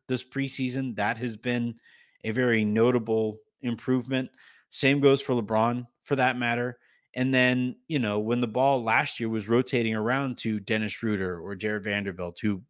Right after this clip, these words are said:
isn't playing, we'll talk about him later in the show as well. Um, but when the ball was rotating over to guys who just, like, aren't threats,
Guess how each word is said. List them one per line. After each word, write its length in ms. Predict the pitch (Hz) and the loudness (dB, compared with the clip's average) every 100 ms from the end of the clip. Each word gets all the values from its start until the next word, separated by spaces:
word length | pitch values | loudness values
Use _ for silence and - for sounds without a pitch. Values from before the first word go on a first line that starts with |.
| - | -12
isn't 300 | 104 107 - | -10 -10 -6
playing, 280 | 104 98 | -4 -4
we'll 120 | 87 92 | -8 -4
talk 220 | 104 92 | -4 -4
about 180 | 98 95 | -6 -4
him 320 | 110 101 87 _ _ _ - | -4 -4 -8 _ _ _ 4
later 240 | 110 104 | 6 6
in 60 | 101 | 0
the 60 | |
show 200 | 98 110 | 2 4
as 120 | 101 95 | 4 4
well. 360 | 120 104 92 _ _ _ _ _ | 4 4 0 _ _ _ _ _
Um, 380 | 113 110 104 107 | 2 2 2 -4
but 200 | 135 120 | -4 0
when 140 | 131 131 | 2 2
the 60 | |
ball 200 | 123 147 | 4 6
was 160 | 143 117 | 6 4
rotating 420 | 135 139 131 123 | 4 4 2 2
over 220 | 135 131 | 2 2
to 80 | 107 | -2
guys 420 | 101 113 117 107 | 0 2 2 -2
who 100 | - | -8
just, 220 | 107 104 104 | -8 -6 -6
like, 160 | 98 - | -6 -4
aren't 280 | 120 123 120 | -2 -2 -4
threats, 540 | - 143 120 - - | -2 -2 -2 -6 -16